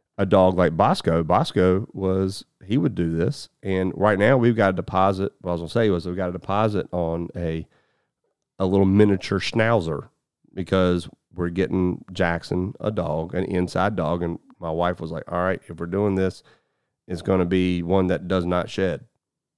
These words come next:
So I wasn't gonna do some of the other breeds that I wasn't even gonna have 'em in my house just 'cause I just wouldn't own 'em. But miniature schnauzers are actually pretty cool little dogs. They're little dogs, but they're pretty cool.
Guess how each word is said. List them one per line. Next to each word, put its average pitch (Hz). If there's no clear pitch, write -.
So 80
I 98
wasn't 104
gonna 95
do 92
some 110
of 95
the 98
other 104
breeds 90
that 85
I 95
wasn't 101
even 95
gonna 87
have 98
'em 87
in 85
my 80
house 82
just 82
'cause 85
I 87
just 85
wouldn't 90
own 87
'em. 85
But 98
miniature 131
schnauzers 139
are 117
actually 113
pretty 98
cool 95
little 85
dogs. 78
They're 127
little 123
dogs, 104
but 92
they're 98
pretty 90
cool. -